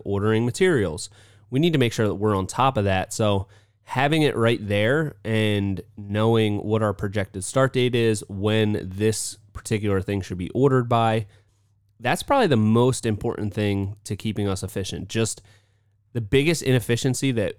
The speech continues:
we come across is just not having the <laughs> thing that we need when we need it.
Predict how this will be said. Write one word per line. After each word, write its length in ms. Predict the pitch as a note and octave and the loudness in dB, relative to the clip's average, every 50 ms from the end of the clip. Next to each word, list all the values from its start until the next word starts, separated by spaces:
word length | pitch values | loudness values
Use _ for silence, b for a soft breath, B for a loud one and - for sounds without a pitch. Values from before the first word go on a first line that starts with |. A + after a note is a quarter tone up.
| _ - | _ -20
we 360 | G#2+ G2+ G#2 G#2+ A#2 A2+ A2+ | -18 -12 -6 -4 -2 -2 -2
come 240 | - - A2 A2 A#2 | -2 -2 -2 0 0
across 440 | - - C3+ C3+ C#3+ C#3+ - - - - | 0 0 2 2 2 0 -2 -6 -8 -6
is 220 | A#2 A2 G2+ - | -4 -4 -2 -2
just 200 | - B2 - - | -4 -4 -4 -4
not 300 | G#2 G2+ G#2 A2+ C3+ - | -2 -2 0 0 -2 -2
having 580 | - - - A2 A2+ A2 A#2 A#2 A#2 A2+ A2+ G#2 | -6 -8 -4 -2 -2 0 2 2 2 2 0 -2
the 120 | G2+ - F#2+ | -4 -8 -8
<laughs> 0 | |
thing 300 | - - A#2 G#2 A#2 C#3+ | -6 -4 -2 0 0 0
that 100 | A2 G#2+ | 0 0
we 180 | G#2+ G#2+ A#2 A2+ | 0 0 2 2
need 500 | G#2+ G#2+ A#2 B2 A#2 G#2 G2 G2 F#2+ - b b b b b b | 2 4 4 4 4 2 0 -2 -4 -8 b b b b b b
when 280 | - G#2+ A#2+ B2 A#2+ A2+ | -4 0 2 2 4 4
we 100 | A2+ A2 | 2 2
need 240 | G#2+ G#2+ G2 D#2+ C#2+ | 2 2 0 -2 -4
it. 140 | - - | -10 -14